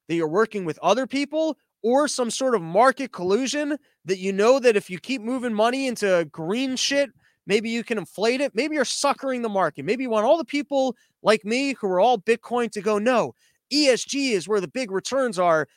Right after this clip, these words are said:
and then they sucker us all into it with some sort of a dumb pump and dump thing. I don't think that's what it is. I think that there's other market forces here that at least certain individuals make more money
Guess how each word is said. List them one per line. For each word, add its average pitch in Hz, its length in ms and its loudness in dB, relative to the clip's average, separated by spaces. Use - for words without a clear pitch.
and 190 120 -4
then 220 80 -2
they 196 100 0
sucker 262 480 0
us 226 160 -2
all 226 200 0
into 226 260 -2
it 208 40 2
with 190 100 -4
some 233 160 -6
sort 202 200 -2
of 160 60 -4
a 147 140 -2
dumb 233 300 2
pump 240 340 -4
and 185 140 -4
dump 156 240 -2
thing. 147 360 -4
I - 160 6
don't 269 160 4
think 220 160 -2
that's 185 240 -4
what 170 180 -2
it 135 80 -4
is. 131 320 -4
I 262 140 4
think 269 240 -2
that 240 140 0
there's 190 200 -2
other 254 240 0
market 233 400 0
forces 233 480 -4
here 160 320 -2
that 185 220 -2
at 190 100 0
least 262 320 -4
certain 285 300 0
individuals 202 680 -2
make 180 220 -2
more 208 240 0
money 196 500 0